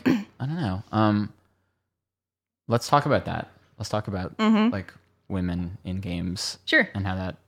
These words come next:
Speaker 1: I, like, I know recently we were talking at Glitch, uh,
Speaker 2: Mm-hmm.
Speaker 1: leading up to G D C,
Speaker 2: Mm-hmm.
Speaker 1: about how to deal with the people you encounter at game conferences.
Speaker 2: Yeah.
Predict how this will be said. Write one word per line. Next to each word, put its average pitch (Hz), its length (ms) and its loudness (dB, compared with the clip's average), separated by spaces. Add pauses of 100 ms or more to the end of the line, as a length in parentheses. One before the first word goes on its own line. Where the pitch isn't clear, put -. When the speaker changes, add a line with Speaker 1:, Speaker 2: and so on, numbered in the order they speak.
(120)
Speaker 1:
I, 95 200 -2
like, 92 240 -2
I 104 80 2
know 113 140 8
recently 107 380 2
we 98 40 2
were 95 80 2
talking 95 360 -2
at 82 80 -6
Glitch, 92 400 -6 (120)
uh, - 60 -2
Speaker 2:
Mm-hmm. - 200 4
Speaker 1:
leading 95 220 2
up 90 120 -2
to 92 80 -4
G 92 140 -4
D 92 120 -4
C, 92 420 -2 (120)
Speaker 2:
Mm-hmm. 180 280 2
Speaker 1:
about 92 140 2
how 95 100 0
to 92 100 2
deal 92 380 -4
with 95 400 -6 (720)
the 98 260 -4
people 98 340 -2
you 90 160 0
encounter 92 760 -2
at 90 200 -4
game 95 220 0
conferences. 92 960 -6
Speaker 2:
Yeah. 202 500 0